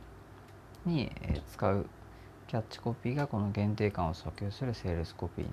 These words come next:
なるんですね。でも実はこの、えー、キャッチコピーは、まあ、グレーゾーンな、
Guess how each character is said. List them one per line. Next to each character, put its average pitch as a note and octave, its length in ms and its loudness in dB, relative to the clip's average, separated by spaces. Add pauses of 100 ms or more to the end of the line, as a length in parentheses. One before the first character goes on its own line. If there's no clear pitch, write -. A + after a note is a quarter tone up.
な - 80 -6
る - 60 -6
ん - 160 -8
で - 60 -6
す - 140 -8
ね。 A#2 140 -2 (1160)
で A#2 60 0
も G2+ 120 4
実 A#2+ 300 2
は C3 80 8
こ A2+ 100 4
の、 B2 360 6 (240)
え A2+ 160 4
ー、 - 20 -2
キ B2 140 0
ャ - 20 2
ッ A#2+ 60 0 (200)
チ - 140 -12
コ B2+ 160 0
ピ F#2+ 360 2
ー - 20 0
は、 A2 300 4 (1120)
ま G2 100 4
あ、 G2 40 2
グ C3 180 2
レ D#3+ 220 6
ー - 40 4
ゾ E3+ 140 2
ー - 20 6
ン D3+ 220 6
な、 D#3 300 6